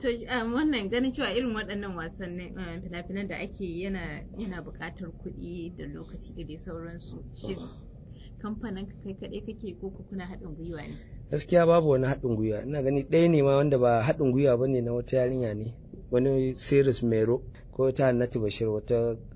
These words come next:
Speaker 2: actress nata ne ita ta yi a kamfaninmu amma muka yi mata shi. So ban da shi duk series ɗinmu gaba ɗaya na, na kamfani ne kuma ba haɗin gwiwa. Kamar wannan project ɗinmu na ƙarshe Kukan Kurciya ɗin nan.
Speaker 1: Mm-mm.
Speaker 2: Yana neman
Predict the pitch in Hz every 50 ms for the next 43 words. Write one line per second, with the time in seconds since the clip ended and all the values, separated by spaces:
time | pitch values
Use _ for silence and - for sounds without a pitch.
0 | - - 120 117 - - - 104 101 98 - - 110 117 120 - - 117 101 98
1 | 98 98 - - - - 117 - - - 117 117 117 120 - - - - 110 107
2 | - 131 139 139 - - 113 107 110 113 110 110 113 - 95 98 101 104 104 110
3 | - - 107 101 95 98 95 - 101 92 - - - - - - - - - -
4 | - - - - - - - - - 120 120 117 135 143 147 139 127 - - 127
5 | 117 117 - - - - - - - 160 156 147 131 - - 127 131 135 131 120
6 | 113 113 104 110 110 110 - 113 117 120 123 123 123 123 127 123 123 - - 127
7 | 127 123 - - 131 127 - - 113 107 110 113 110 104 101 - 123 127 131 127
8 | 139 127 117 120 - 110 107 98 101 101 104 101 95 - - - 117 123 135 147
9 | 156 151 127 - - 135 131 127 127 117 - - 120 123 117 113 107 107 104 -
10 | 120 107 101 - 113 104 - 117 113 110 - 120 113 - 123 120 117 - - 127
11 | 120 117 113 123 123 117 107 - - 101 95 90 82 - - - - - - -
12 | - - 127 131 139 131 127 127 131 131 135 135 131 135 135 131